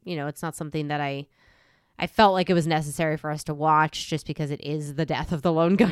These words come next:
Speaker 1: gunman.
Speaker 2: and I mean, I think the, the funeral scene is actually
Speaker 1: It's very
Speaker 2: affecting.
Speaker 1: beautiful, yeah, and I do think having Scully there is very important too because she's like,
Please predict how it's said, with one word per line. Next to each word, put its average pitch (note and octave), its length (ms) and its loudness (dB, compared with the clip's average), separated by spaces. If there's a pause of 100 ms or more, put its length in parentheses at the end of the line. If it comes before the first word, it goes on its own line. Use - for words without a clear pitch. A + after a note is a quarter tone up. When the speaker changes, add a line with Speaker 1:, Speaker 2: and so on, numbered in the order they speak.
(320)
Speaker 1:
gunman. C4 180 6
Speaker 2:
and G#3 220 2
I C#4+ 60 2
mean, D4+ 240 -4
I F4 160 0
think D5+ 300 -8
the, C#4+ 280 0
the A#3 80 0
funeral B3 400 -4
scene F#3 220 -6
is D3 100 -6
actually C#3 420 -4
Speaker 1:
It's D4 200 2
very F4+ 220 6
Speaker 2:
affecting. C4 200 4
Speaker 1:
beautiful, F3+ 380 4
yeah, A3+ 260 10
and G3+ 100 4
I G#3 60 4
do A3+ 180 -2
think A3+ 200 -2
having F#3+ 240 0
Scully F3+ 300 2
there F3 160 4
is E3+ 100 0
very E3+ 180 2
important E3+ 480 -2
too E3+ 220 0
because D#3+ 240 -2
she's F3 340 -6
like, D#3 300 -2